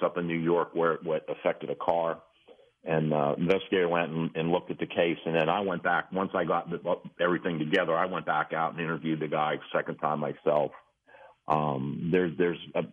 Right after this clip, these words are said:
I'd, I'd say probably about twenty of those cases I personally was involved in, in some respect, you know, where I actually talked to the people. And,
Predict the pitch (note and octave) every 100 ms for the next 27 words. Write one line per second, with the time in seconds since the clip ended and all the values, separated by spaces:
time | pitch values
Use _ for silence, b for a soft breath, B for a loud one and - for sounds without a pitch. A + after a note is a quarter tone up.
0 | - G2+ F#2+ F#2 G#2 - G#2 E2 G2+ F#2
1 | F2 D#2 E2+ D2+ D2+ D#2+ - - - F#2+
2 | F#2 F#2 F2 E2 E2 - - E2 D#2 D2+
3 | D#2 D#2 - E2 - D#2+ D#2 D2 D2 D2
4 | - D#2 D2 D2+ D2+ D#2 D2 D2+ - D2
5 | C#2 C2+ - - - _ _ - D#2 D#2
6 | D2 D2 C#2+ C#2 - A#1+ G#1+ - C2+ -
7 | - - A#1+ - A1+ B1 -